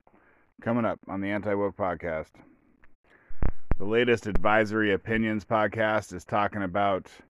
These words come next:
there's a voting rights case in front of the Supreme Court involving Alabama. And it's about gerrymandering for the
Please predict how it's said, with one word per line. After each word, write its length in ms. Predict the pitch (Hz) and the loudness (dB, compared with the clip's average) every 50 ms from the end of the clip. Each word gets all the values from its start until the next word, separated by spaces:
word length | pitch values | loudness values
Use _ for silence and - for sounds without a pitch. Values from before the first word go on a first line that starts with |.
| _ _ _ _ _ _ _ _ _ _ _ _ _ _ _ _ _ _ _ | _ _ _ _ _ _ _ _ _ _ _ _ _ _ _ _ _ _ _
there's 140 | - 87 90 | -12 -10 -8
a 40 | |
voting 440 | 90 82 85 107 110 110 110 107 107 | -8 -4 -2 0 0 2 2 0 0
rights 440 | 110 104 104 104 101 - - - - | 0 0 0 0 -2 -6 -14 -20 -20
case 360 | _ - 117 110 110 107 - | _ -6 -4 -4 -4 -4 -6
in 100 | 107 98 | -10 -10
front 300 | 90 - 110 110 107 - _ - | -8 -8 -8 -8 -8 -8 _ -6
of 340 | 101 101 98 98 98 92 90 | -4 -4 -4 -4 -6 -8 -10
the 80 | 92 | -14
Supreme 380 | 87 - _ - 110 110 104 95 | -16 -18 _ -8 -6 -6 -6 -6
Court 340 | - 107 107 107 110 - - - - - | -4 -2 -2 -2 -2 -4 -6 -16 -20 -18
involving 400 | - 87 92 101 101 95 95 95 | -12 -6 -4 -2 -2 -2 -4 -4
Alabama. 600 | 92 101 104 101 90 85 101 104 104 110 113 113 - _ _ _ _ _ _ _ _ _ _ _ - - - - - - - - - - - - | -2 0 0 -2 -2 -2 -2 -2 -2 -4 -6 -10 -12 _ _ _ _ _ _ _ _ _ _ _ -6 -4 -4 -4 -8 -14 -20 -20 -20 -20 -18 -14
And 120 | - 101 | -10 -8
it's 160 | 107 113 110 | -8 -8 -8
about 380 | 113 104 113 110 104 95 90 87 | -2 2 2 2 2 2 -2 -6
gerrymandering 1000 | - - 113 117 117 117 117 117 117 117 117 113 113 117 117 117 117 113 117 110 | -4 2 4 4 4 4 4 2 0 0 0 0 -2 -2 -2 -2 -2 -2 -2 -4
for 160 | - 110 101 | -4 -6 -6
the 360 | 95 98 95 95 92 87 85 | -4 -2 -2 -2 -4 -4 -6